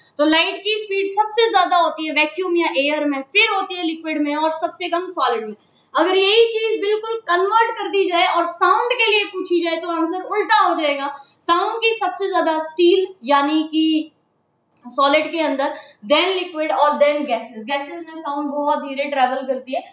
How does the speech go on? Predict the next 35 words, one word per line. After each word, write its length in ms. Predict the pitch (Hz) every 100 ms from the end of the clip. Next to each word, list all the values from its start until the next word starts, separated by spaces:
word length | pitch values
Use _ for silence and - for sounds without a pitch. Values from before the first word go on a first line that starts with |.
| _ _ 254
ये 120 | 285
units 420 | 277 294 330 294
याद 220 | 277 269
रखने 220 | 269 262
हैं। 80 | 330
What 160 | 311 -
is 120 | 370
the 140 | 392
maximum 560 | 370 339 339 392 392 302 214 -
persistence 640 | 294 294 349 - 359 359 359
of 160 | 311
the 100 | 330
hearing 400 | 320 302 311 339 339
for 140 | 330 311
human 320 | 294 302 285
being? 220 | 233 233
अच्छा, 260 | 240 254 - - _ _ 247
अगर 300 | 302 349 349
मैं 100 | 381
आपको 400 | 370 359 381 370
कुछ 160 | 392
बोल 220 | 285 311 349
रही 140 | 349
हूँ, 220 | 339 339
आप 120 | 330 339
सुन 300 | 381 370 339
रहे, 120 | 320
तो 120 | 330
आप 140 | 320 311
maximum 800 | 285 320 339 - 427 440 440
आपके 320 | 415 381 427 440
कानों 400 | - 311 381 392
में 160 | 392
मेरी 320 | 339 349 370
आवाज 300 | 339 - 233